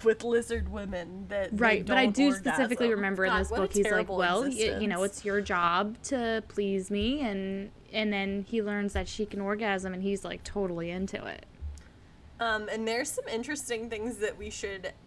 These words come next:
Speaker 1: add. I think, uh, we can add this without giving too much away, but they have, like, vibrating dicks that, like, they don't have to thrust because their penises are, like, retractable. So they, like,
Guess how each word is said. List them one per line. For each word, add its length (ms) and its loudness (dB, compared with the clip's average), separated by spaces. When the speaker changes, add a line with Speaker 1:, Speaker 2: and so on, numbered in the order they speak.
Speaker 1:
add. 460 2
I 140 -2
think, 260 -10
uh, 240 -6
we 60 -16
can 160 -4
add 200 2
this 200 -6
without 260 -8
giving 180 -12
too 140 -14
much 220 -12
away, 400 -6
but 140 -6
they 120 0
have, 200 0
like, 200 -2
vibrating 1300 2
dicks 800 -2
that, 260 2
like, 300 0
they 160 6
don't 260 6
have 260 6
to 140 -4
thrust 880 -2
because 540 0
their 180 -2
penises 680 -2
are, 120 0
like, 300 -2
retractable. 1160 2
So 160 2
they, 220 6
like, 420 2